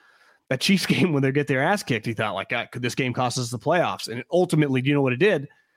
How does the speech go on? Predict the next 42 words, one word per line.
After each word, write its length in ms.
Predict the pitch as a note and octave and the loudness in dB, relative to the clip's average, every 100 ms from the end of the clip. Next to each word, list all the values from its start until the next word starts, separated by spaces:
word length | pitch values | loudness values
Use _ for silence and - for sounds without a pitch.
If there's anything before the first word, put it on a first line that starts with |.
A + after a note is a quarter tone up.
| _ _ _ _ - | _ _ _ _ -4
You 120 | C#3 | 0
know, 180 | A#2+ A2+ | 0 -2
it, 120 | D3 - | -6 -2
you 140 | G3+ | 0
could 140 | F3 D3+ | 2 0
argue 280 | C#3+ B2+ | 0 0
any 140 | C#3 B2+ | 0 0
game, 220 | G#2+ G2 | -2 -2
the 80 | G2+ | -4
Chicago 440 | - C3+ A#2 A#2 | -2 -2 0 -2
game. 380 | G#2+ G#2+ G#2 G2+ | -2 -2 -2 -4
I 40 | A#2+ | -4
mean, 80 | |
there 120 | A#2 A2 | -2 0
were 80 | |
other 140 | A2+ G2+ | -2 -2
games, 240 | G2 F#2 | -4 -4
the 60 | A2+ | -4
Denver 320 | A#2 A2 A2 | -2 -2 -2
game, 220 | A2+ A2 - - - | -2 -4 -8 -20 -10
cost 240 | - E3 D3 | -2 -2 0
them 180 | E3+ C#3 | 0 2
the 80 | |
one 440 | A#2 A#2+ C#3 G3 A#3+ | 0 0 0 2 2
seed, 380 | - G#2+ D#2+ - _ _ _ _ _ _ - | 0 -6 -10 -18 _ _ _ _ _ _ -8
which 480 | C3 C#3 - - - _ - | -4 -4 -4 -10 -10 _ 0
is 140 | D3+ | 2
a 60 | D3+ | 2
big 240 | D#3 C#3+ | 0 2
deal 260 | D3 G3+ E3 | 4 4 4
when 140 | C#3+ | 2
you're 100 | C3+ | 2
talking 360 | C3+ C#3 C3+ C#3+ | 0 -2 2 2
about 200 | C3 - | 2 2
places 360 | D3 C#3+ C#3 | 0 0 0
like 240 | B2 A#2+ - _ | 0 -2 -6 _
Philadelphia, 1000 | - - F3 F3 D#3 D3+ G3+ G3 A#2 F#2 _ _ _ | -20 -2 2 4 4 2 2 -2 -8 -10 _ _ _
<laughs> 320 | _ - - | _ -16 -2
right? 360 | C#3+ B2 F3 - - - - _ | 0 0 -2 -4 -12 -20 -20 _
So 420 | - C#3 C3+ C3 | -4 0 2 2
it's 220 | C#3+ C#3 D#3+ | 0 0 2
not 220 | E3+ | 2